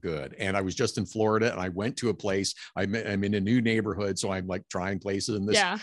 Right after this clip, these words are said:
Speaker 1: the
Speaker 2: it's the
Speaker 1: name
Speaker 2: best
Speaker 1: was
Speaker 2: part.
Speaker 1: intrigue-, the name of this place intrigued me because I'm thinking,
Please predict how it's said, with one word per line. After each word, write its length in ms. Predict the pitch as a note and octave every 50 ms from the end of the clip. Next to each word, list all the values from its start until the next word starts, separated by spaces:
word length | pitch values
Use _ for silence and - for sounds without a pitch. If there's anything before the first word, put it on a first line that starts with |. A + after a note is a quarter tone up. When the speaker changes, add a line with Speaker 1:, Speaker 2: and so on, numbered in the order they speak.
| - - - -
Speaker 1:
the 100 | - -
Speaker 2:
it's 100 | B2 F#2+
the 80 | A#2+ C3
Speaker 1:
name 180 | - G#3+ D#3
Speaker 2:
best 80 | D3+ C3+
Speaker 1:
was 100 | A#2+ A2
Speaker 2:
part. 200 | - - A#3 F#3
Speaker 1:
intrigue-, 440 | C#3 B2+ B2 A#2+ A#2+ A2 G2 G#2+ - _ _ - - _
the 100 | - A2
name 520 | A2+ A2+ A#2 B2 C3+ D3+ D#3 D3+ C#3+ C#3 C#3 - _ _ -
of 140 | A#2 F#2+ F2+
this 140 | A2+ G2+ -
place 340 | - - A2 G#2 G2 -
intrigued 480 | F#2+ F2+ E2 - - A2+ G#2+ G#2+ G2 F#2
me 300 | F2+ D#2+ D#2+ E2 E2+ E2+ -
because 500 | G2 E2+ D2 - G2+ F#2 F2+ F2+ F2+ F2+
I'm 160 | F#2 F#2+ G2
thinking, 440 | E2 - G#2+ G2+ F#2+ F2 G2 F#2+ F#2